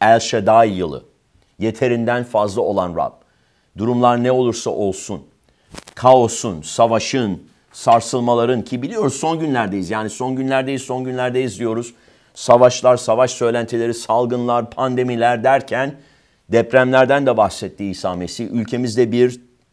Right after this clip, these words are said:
kesinlikle bir deprem bölgesi. Bunun bilincindeyiz.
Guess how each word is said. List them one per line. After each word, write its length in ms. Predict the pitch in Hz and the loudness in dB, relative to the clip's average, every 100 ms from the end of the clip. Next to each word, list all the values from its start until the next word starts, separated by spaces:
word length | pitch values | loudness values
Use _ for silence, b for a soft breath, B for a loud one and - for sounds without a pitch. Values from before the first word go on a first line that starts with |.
| _ - | _ -6
kesinlikle 560 | 123 - 127 127 127 | -4 -2 -6 -4 -4
bir 160 | 123 101 | -4 -2
deprem 400 | 120 - 135 127 | -2 -2 -4 0
bölgesi. 440 | 107 90 - 90 | -2 -4 -8 -8
Bunun 240 | 98 110 104 | -6 -6 -6
bilincindeyiz. 840 | 117 110 113 117 120 78 - | -6 -6 -6 -2 -2 -2 -10